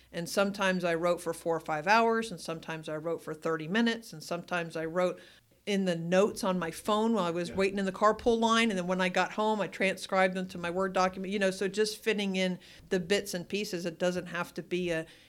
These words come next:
Speaker 1: eight hour a day job, you know, type of
Speaker 2: Yeah.
Speaker 1: thing. You can do it a little bit at a time.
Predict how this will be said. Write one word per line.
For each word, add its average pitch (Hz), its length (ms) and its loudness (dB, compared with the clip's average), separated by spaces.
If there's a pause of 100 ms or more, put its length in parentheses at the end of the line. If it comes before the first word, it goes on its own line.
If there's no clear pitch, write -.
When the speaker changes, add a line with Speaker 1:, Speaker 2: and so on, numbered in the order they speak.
(140)
Speaker 1:
eight 175 200 2
hour 165 320 0
a 160 60 -4
day 151 400 -6 (200)
job, 156 440 0
you 190 160 -2
know, 156 160 -4
type 160 320 -4
of 101 60 -8
Speaker 2:
Yeah. 95 60 -10
Speaker 1:
thing. 175 180 -2
You 165 120 -4
can 170 180 -8
do 175 240 0
it 165 80 -2
a 160 40 -8
little 156 260 -6
bit 160 200 -10
at - 140 -12
a - 40 -16
time. - 280 -14